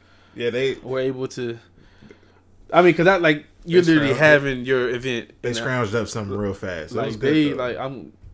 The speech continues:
Speaker 2: they, I think they started off, they illuminated Kobe's jerseys in the, um, Staples Center.
Speaker 1: Yeah.
Speaker 2: Um, they, like, mm, excuse me. Like I said, they, they threw that, um, I won't say threw, like, it wasn't bad. They, they put together the, uh,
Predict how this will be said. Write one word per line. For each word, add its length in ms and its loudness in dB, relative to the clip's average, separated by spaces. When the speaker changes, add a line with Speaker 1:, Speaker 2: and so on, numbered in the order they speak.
Speaker 2:
they, 120 -8
I 120 -12
think 360 -8
they 140 -12
started 260 -2
off, 280 0
they 120 -4
illuminated 520 -6
Kobe's 280 -8
jerseys 340 -6
in 140 -10
the, 160 -10
um, 280 -12
Staples 320 -14
Center. 300 -18
Speaker 1:
Yeah. 240 -10
Speaker 2:
Um, 440 -18
they, 80 -14
like, 160 -8
mm, 80 -6
excuse 260 -10
me. 140 -20
Like 120 -10
I 40 -10
said, 240 -6
they, 140 -8
they 340 -8
threw 320 -6
that, 260 -4
um, 460 -10
I 40 -10
won't 180 -8
say 120 -16
threw, 200 -14
like, 180 -8
it 60 -10
wasn't 300 -8
bad. 380 -12
They, 240 -8
they 160 -10
put 180 -10
together 420 -6
the, 280 -12
uh, 520 -12